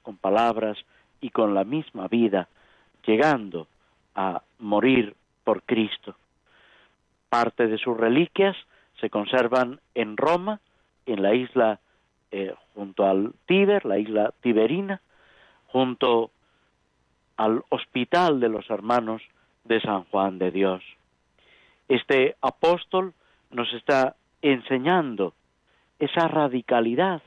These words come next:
de la llamada de Cristo y al mismo tiempo esa necesidad de responder con generosidad. Como dirá San Marcos en su Evangelio,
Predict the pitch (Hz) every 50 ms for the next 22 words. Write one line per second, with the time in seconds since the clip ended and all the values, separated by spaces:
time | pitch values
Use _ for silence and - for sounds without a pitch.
0 | _ _ _ _ _ _ _ - - 123 110 110 107 92 107 104 101 120 127 117
1 | 110 110 98 95 90 - - 117 113 113 107 - - _ - 127 - _ _ _
2 | _ _ _ _ _ _ - 127 117 110 113 135 135 - - 117 - - 120 117
3 | 113 110 - - 107 101 - _ _ _ _ _ _ _ _ - 147 - 170 165
4 | 160 147 143 135 - - 135 120 - - 135 143 - 202 196 - _ _ _ _
5 | _ _ _ _ _ _ - - 120 113 113 110 - - - 107 107 107 107 120
6 | 120 117 - - _ _ _ _ _ - 117 110 104 - - - 110 104 98 92
7 | 90 95 90 - - 98 98 98 101 101 95 _ _ _ - - - - - -
8 | - 131 131 135 131 127 131 147 147 143 - 143 131 131 139 147 151 147 - -
9 | 151 139 127 - - - - 135 113 - - 127 120 113 110 107 104 - 139 135
10 | 131 135 135 131